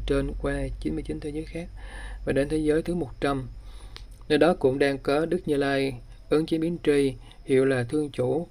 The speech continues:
còn đang tại thế. Sau khi La Hầu La đến rồi, dập đầu cúi lại sầu khổ khóc thương, ưu sầu khóc lóc, liền đứng một bên. Đứng một bên xong, lúc ấy Ngài Thương Chủ bảo La Hầu La rằng:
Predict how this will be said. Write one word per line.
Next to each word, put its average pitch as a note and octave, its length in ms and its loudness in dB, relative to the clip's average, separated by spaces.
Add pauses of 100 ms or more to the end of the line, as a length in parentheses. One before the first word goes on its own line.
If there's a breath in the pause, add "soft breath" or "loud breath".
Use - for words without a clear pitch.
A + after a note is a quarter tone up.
còn B2+ 240 -2
đang C3+ 160 -4
tại B2 240 -2
thế. C#3+ 260 0 (480 loud breath)
Sau D#3+ 220 2
khi D3+ 220 2
La D3 120 0
Hầu C3 140 -2
La C3+ 140 0
đến D#3+ 200 -2
rồi, B2+ 280 -2 (380 loud breath)
dập C#3 220 2
đầu C3+ 420 0
cúi E3 160 0
lại B2+ 220 -2
sầu B2+ 260 -4
khổ C3 200 -6
khóc E3 180 -6
thương, C#3+ 260 2 (360 loud breath)
ưu C#3+ 220 4
sầu B2+ 240 -4
khóc B2 200 -6
lóc, E3+ 220 -2 (840 loud breath)
liền C#3 220 6
đứng D3+ 160 4
một E3 140 2
bên. C#3 320 0 (580 loud breath)
Đứng F3 120 2
một D3+ 120 2
bên D3 180 2
xong, C#3 320 0
lúc D3+ 140 0
ấy D3+ 200 0
Ngài B2+ 420 0
Thương C#3+ 220 -2
Chủ C3 280 0
bảo C#3 220 -4
La C#3+ 80 -6
Hầu C3+ 100 -4
La C#3+ 180 -4
rằng: B2+ 260 -2